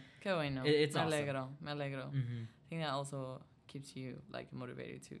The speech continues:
Speaker 2: You know, and
Speaker 1: keep
Speaker 2: it
Speaker 1: doing
Speaker 2: does.
Speaker 1: events.
Speaker 2: And it, I've never felt so much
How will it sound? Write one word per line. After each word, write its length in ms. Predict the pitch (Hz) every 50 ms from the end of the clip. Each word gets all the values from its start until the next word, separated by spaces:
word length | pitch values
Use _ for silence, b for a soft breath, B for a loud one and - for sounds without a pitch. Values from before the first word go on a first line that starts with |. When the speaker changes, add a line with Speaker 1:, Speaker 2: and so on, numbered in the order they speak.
| -
Speaker 2:
You 140 | - 165 165
know, 100 | 165 165
and 140 | 160 160 160
Speaker 1:
keep 100 | 165 139
Speaker 2:
it 40 | 135
Speaker 1:
doing 180 | 135 127 123
Speaker 2:
does. 120 | 117 139 135
Speaker 1:
events. 140 | 135 - -
Speaker 2:
And 340 | 139 139 135 135 127 127 127
it, 560 | - - - - 143 139 139 139 135 - - - - - -
I've 220 | 139 143 143 139
never 320 | 139 139 139 135 139 147 143
felt 320 | 143 - 131 127 120 120
so 160 | - - 123
much 420 | 120 123 120 113 - - - -